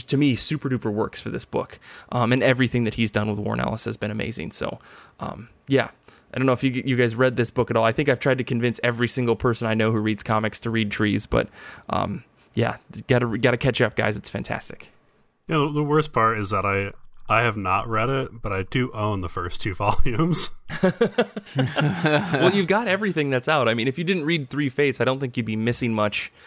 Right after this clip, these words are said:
Speaker 1: Um, I mean, uh, you, you would be missing something, but I don't think it's gonna be that relevant to the main story. I think it's more supplemental.
Speaker 2: Yeah, I honestly just own these because I, I see Jason Howard at conventions, and I'm like, "Oh yeah, you're awesome. Let me buy something from you."
Speaker 1: <laughs> Yeah.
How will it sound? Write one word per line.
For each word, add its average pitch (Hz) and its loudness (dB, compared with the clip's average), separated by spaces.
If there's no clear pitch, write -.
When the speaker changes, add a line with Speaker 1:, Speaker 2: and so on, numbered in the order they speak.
Speaker 1:
Um, 95 -4
I 151 2
mean, 143 0
uh, 123 2
you, 160 -6
you 185 6
would 208 2
be 160 0
missing 160 2
something, 120 -2
but 117 2
I 117 4
don't 127 0
think 120 -2
it's 113 -6
gonna 113 -2
be 107 -4
that 107 2
relevant 110 2
to 107 -2
the 101 -4
main 101 -2
story. - 0
I 104 4
think 117 2
it's - -2
more 110 4
supplemental. 95 -4
Speaker 2:
Yeah, 90 -6
I 110 -6
honestly 120 2
just 120 2
own 98 -2
these 95 -4
because 107 -4
I, 98 0
I 98 2
see 101 -2
Jason 98 0
Howard 95 2
at 104 -2
conventions, 98 -2
and 110 -6
I'm 107 -4
like, 110 -2
"Oh 160 4
yeah, 165 2
you're 123 -2
awesome. 123 0
Let 92 -6
me 117 0
buy 107 0
something 85 -8
from 90 -10
you." 107 0
Speaker 1:
<laughs> 175 2
Yeah. 214 0